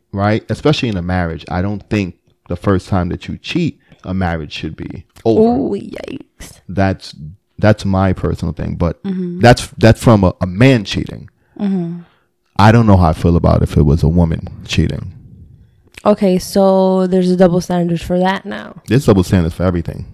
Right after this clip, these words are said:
Speaker 1: in,
Speaker 2: S-
Speaker 1: in my world.
Speaker 2: S-, so a man could cheat and want and feel like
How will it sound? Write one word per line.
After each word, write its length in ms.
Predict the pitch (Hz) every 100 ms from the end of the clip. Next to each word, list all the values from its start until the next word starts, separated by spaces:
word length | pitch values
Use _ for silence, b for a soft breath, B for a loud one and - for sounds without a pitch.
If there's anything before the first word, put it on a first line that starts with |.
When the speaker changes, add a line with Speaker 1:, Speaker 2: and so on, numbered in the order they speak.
| -
Speaker 1:
in, 100 | 95
Speaker 2:
S- 300 | 85 - - _
Speaker 1:
in 120 | 101 98
my 180 | 101
world. 300 | 87 - - _ B B B B B B
Speaker 2:
S-, 400 | B B B - 302 _ _
so 340 | - 185 180
a 100 | 175
man 460 | 180 180 190 208 208 _
could 420 | - 190 175 170 - -
cheat 480 | - - 208 202 - -
and 680 | 214 185 180 180 165 170 160
want 400 | 175 180 190 - _ _ -
and 160 | 202 185
feel 400 | - 208 214 185
like 440 | 170 170 180 _